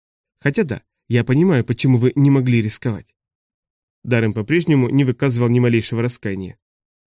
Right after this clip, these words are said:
«Вы знаете, что я предлагаю тем, кто меня поддерживает? Тем, кто оплачивает вашу работу?» «Убежище. Какой-то компьютер в частном владении, находящийся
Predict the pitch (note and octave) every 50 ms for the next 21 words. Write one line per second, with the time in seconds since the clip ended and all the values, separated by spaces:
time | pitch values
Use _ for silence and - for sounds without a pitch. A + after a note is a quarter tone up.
0 | _ _ _ _ - A#2+ B2+ A#2+ A2 C#3 D3+ D#3+ B2 B2 A2+ - - D3+ C#3+ C3
1 | - B2+ A2 A2 A#2+ A2 A#2 A#2 A2 G#2+ - C#3 C#3 C#3+ - - - A#2 A#2 A#2
2 | A2+ G#2 - B2 B2 A#2+ A#2 G2 F2+ G2+ F#2+ F#2+ F2+ _ _ _ _ _ _ _
3 | _ _ _ _ _ _ - D3 D3 D3 - - B2 A#2 A2 - B2+ A#2 - B2+
4 | A#2+ A#2 A2 A#2 A2+ - - C3 B2 C3 B2 A2 G2 - - C#2+ - _ _ _
5 | _ _ _ _ _ _ _ _ _ _ _ _ _ _ - - G#3+ E3+ C3+ A2
6 | - G#2+ G#2+ - - - - - _ _ _ _ _ - D#3 D3 A3 F#3+ - E3+
7 | - G3 F#3+ - - D#3 B2 B2 G#2+ - - C#3 A#2+ - C3+ B2 A2+ B2 B2+ B2
8 | F3+ F#3 E3 C3 A#2 A#2 A#2 - C3 C3 D#3 C#3+ - C#3 C3 - - C#3 A#2+ -